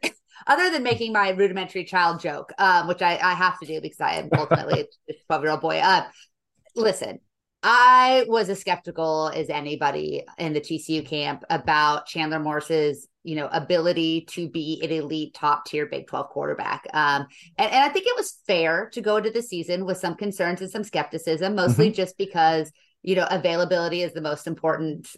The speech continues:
Speaker 1: um, uh, ability that you have, right? Durability, availability, to be able to be out on the field. We haven't seen that.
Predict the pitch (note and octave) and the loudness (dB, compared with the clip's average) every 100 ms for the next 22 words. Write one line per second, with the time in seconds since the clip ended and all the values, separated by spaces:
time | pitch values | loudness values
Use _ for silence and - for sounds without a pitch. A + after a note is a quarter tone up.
0 | - D#3+ D3 D#3 D#3 D3 - D#3 C3 D#3 | -2 2 2 0 -4 -10 -2 0 2 2
1 | F3+ E3 D#3+ D#3+ D3+ D#3 D3+ C3 - D#3 | 2 2 0 -2 -2 -4 -2 -2 -2 0
2 | D3+ D#3 E3+ F3 F3+ F3 E3 D3+ D#3 D#3 | 0 0 -2 0 0 0 -2 -4 -4 -4
3 | D3+ D#3 C3 D#3 D3+ D3 C#3 D3 C#3 - | -4 -4 -4 -4 -2 -2 -2 -2 -2 0
4 | A3 G3 E3+ E3 D#3+ - C#3+ C#3+ C3+ | 2 2 0 -4 -6 -10 -8 -6 -6